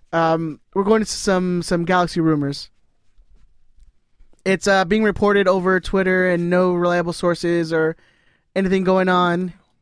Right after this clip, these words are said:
Uh, but a, a pretty big name in, uh, Robin Van Persie is being linked to your L A Galaxy.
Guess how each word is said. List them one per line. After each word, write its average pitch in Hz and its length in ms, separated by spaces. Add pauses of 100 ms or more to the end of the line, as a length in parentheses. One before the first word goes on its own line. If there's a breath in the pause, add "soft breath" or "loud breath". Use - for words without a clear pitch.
(680)
Uh, 160 300
but 175 380 (200)
a, 190 400 (140)
a 175 400 (480)
pretty 240 180
big 208 180
name 190 320
in, 170 220
uh, 160 140
Robin 180 440
Van 170 220
Persie 170 340
is 156 120
being 160 280
linked 160 400 (580)
to - 140
your 170 340
L 160 140
A 160 100
Galaxy. 151 540